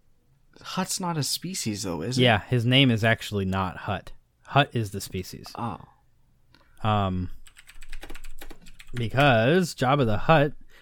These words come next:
Speaker 2: his name is, uh, Jabba Dis-,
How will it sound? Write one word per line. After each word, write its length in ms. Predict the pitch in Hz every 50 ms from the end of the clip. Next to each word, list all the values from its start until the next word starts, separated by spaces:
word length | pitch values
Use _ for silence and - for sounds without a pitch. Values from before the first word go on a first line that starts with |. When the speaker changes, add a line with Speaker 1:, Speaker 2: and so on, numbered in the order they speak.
| _ -
Speaker 2:
his 260 | - 135 131 117 107
name 600 | 113 123 147 151 131 113 113 120 143 147 147 143 - - - - - - - - _ _ - - -
is, 300 | 113 113 113 110 104 113
uh, 420 | 120 113 110 107 107 107 104 101 - - - -
Jabba 720 | 117 107 - - 117 120 135 147 156 170 175 180 175 160 - - - 120 110
Dis-, 360 | 104 - 123 110 - - -